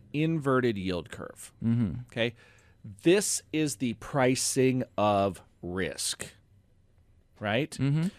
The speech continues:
Speaker 1: And the market is essentially saying short-term investments have a higher risk <laughs> profile than long-term investments right now.
Speaker 2: Mm-hmm.
Speaker 1: Does that make any sense?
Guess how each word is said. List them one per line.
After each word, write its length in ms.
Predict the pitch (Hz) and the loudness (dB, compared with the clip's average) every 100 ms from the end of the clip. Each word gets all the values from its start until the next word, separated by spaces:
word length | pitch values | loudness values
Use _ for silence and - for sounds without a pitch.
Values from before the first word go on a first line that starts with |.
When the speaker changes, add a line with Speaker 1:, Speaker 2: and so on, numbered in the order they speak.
| - _ | -20 _
Speaker 1:
And 160 | 131 127 | -4 -2
the 40 | |
market 380 | 120 135 170 196 | 2 4 2 0
is 140 | 156 135 | -4 -6
essentially 500 | 127 143 139 - 147 | 0 2 2 0 -6
saying 540 | - 117 104 98 107 - - _ _ _ _ | -2 0 2 0 -6 -12 -20 _ _ _ _
short-term 920 | - - - 165 208 - - 160 147 147 | -12 -8 2 4 4 0 -6 0 2 2
investments 600 | 127 107 107 - 123 - | 2 0 0 -2 -4 -4
have 200 | 117 104 | -4 0
a 80 | 92 | -2
higher 420 | - 127 135 127 | 0 2 4 4
risk 400 | 120 120 - - | 4 2 0 -10
<laughs> 0 | |
profile 640 | - 120 - - 110 117 | -4 -4 -4 4 6 6
than 220 | 120 127 113 | 4 0 0
long-term 560 | 165 185 165 - 117 | 2 2 2 0 2
investments 540 | 104 98 87 - 87 87 | 2 0 0 -4 -8 -4
right 200 | 85 85 | -6 -4
now. 240 | 85 - - | -10 -10 -6
Speaker 2:
Mm-hmm. 320 | 117 113 110 | -2 0 0
Speaker 1:
Does 200 | 143 175 | 6 8
that 200 | 190 349 | 8 6
make 200 | 349 320 | 4 0
any 220 | 233 214 190 | 4 4 4
sense? 600 | 220 220 117 - - | 6 4 4 -2 -10